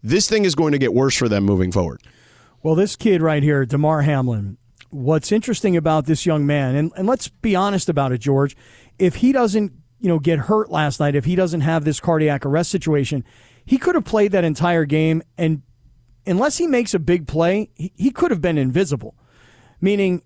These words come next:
Speaker 2: he's a sixth round draft choice, he's a second year player,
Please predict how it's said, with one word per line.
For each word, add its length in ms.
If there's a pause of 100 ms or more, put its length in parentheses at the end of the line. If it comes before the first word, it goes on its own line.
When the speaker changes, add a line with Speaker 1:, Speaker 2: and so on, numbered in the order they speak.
Speaker 2:
he's 280
a 80
sixth 360
round 300
draft 300
choice, 480
he's 220
a 80
second 500
year 220
player, 640